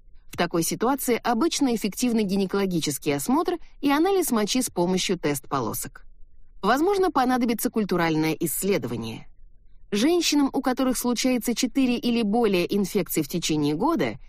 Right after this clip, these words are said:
необходимо культуральное исследование мочи. Оно требуется и беременным женщинам. Ожидание результатов культурального исследования. Ждать результатов культурального исследования бывает тяжело.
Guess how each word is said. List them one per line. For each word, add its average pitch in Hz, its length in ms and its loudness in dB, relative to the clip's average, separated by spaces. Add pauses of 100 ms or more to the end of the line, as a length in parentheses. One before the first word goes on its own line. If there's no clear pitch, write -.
(240)
необходимо 330 580 0
культуральное 220 580 0
исследование 160 720 0
мочи. - 420 -8 (500)
Оно 185 240 2
требуется 190 500 2
и 208 140 -2
беременным 202 520 2
женщинам. 123 540 -4 (1200)
Ожидание 285 800 2
результатов 247 720 0
культурального 196 640 2
исследования. 117 1040 -4 (760)
Ждать 185 380 2
результатов 170 560 0
культурального 165 640 0
исследования 302 580 0
бывает 175 400 0
тяжело. 160 600 -2